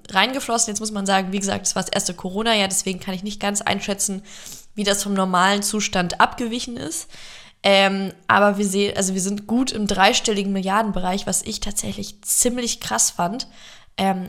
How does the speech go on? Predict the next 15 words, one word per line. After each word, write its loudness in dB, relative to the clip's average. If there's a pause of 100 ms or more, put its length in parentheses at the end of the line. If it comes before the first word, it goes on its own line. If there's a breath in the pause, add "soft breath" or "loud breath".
also 0
es 2
ist 2
ja 2
quasi -4
fast -2
der, 0 (220)
ein -6
Drittel -2
oder 2
ne, -2
die -4
Hälfte 0
vom -2
Bundeshaushalt. 0